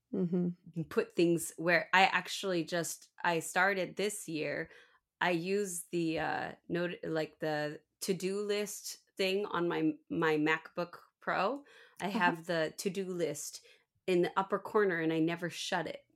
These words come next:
Speaker 2: Because
Speaker 1: Oh, yeah.
Speaker 2: I ha-,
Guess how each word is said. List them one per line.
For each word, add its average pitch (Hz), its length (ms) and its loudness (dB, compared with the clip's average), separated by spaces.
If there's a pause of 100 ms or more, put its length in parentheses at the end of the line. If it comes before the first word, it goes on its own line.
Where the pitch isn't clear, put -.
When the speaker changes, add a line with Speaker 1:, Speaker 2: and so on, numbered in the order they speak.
(680)
Speaker 2:
Because 285 600 10
Speaker 1:
Oh, 185 460 6
yeah. 190 540 6 (680)
Speaker 2:
I 247 200 12
ha-, 233 260 -4